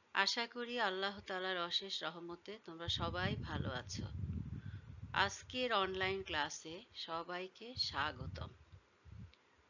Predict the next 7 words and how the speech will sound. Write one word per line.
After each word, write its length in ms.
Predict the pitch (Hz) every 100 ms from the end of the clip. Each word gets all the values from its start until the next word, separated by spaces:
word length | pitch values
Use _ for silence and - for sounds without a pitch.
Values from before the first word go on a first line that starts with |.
| -
পল্লবী 560 | 220 226 247 254 254 262
মাজেদুল 640 | 240 202 196 202 208 208
ইসলাম 360 | 202 - 214 202 190
মডেল 380 | 180 180 180
হাই 260 | 175 175 160
স্কুলের 540 | 165 - 170 156 156 175 - - - - - -
এসএসসি 600 | 202 - 240 226 -